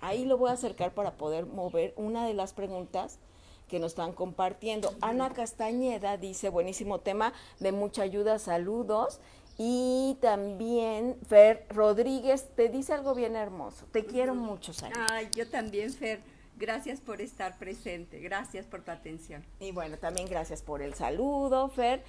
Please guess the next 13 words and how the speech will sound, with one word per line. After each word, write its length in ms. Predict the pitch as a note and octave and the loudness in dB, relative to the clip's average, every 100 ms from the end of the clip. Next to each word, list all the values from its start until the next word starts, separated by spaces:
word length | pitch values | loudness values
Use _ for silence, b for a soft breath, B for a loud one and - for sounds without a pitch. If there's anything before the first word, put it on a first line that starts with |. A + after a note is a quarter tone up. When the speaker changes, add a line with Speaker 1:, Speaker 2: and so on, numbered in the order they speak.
| B B | B B
Speaker 1:
Y 140 | - G3+ | -4 0
mira, 280 | G#3+ F3 - | 2 2 2
el, 240 | F#3+ F3+ - | -4 0 0
el 160 | F#3 F#3 | 0 -2
amor 280 | F#3 G3+ G3+ | -2 -4 -4
que 100 | G3+ | -4
ha 40 | |
sembrado 440 | F#3+ F3 E3 D#3+ | -4 -6 -4 -4
mi 120 | D3+ C#3 | -6 -8
querida 320 | C3+ A2+ - | -8 -8 -8
Sarita. 360 | - D#3+ - - | -8 -8 -8 -6
Ah, 200 | F#3 - | -6 -6
mira, 220 | D#3+ E3 | -6 -6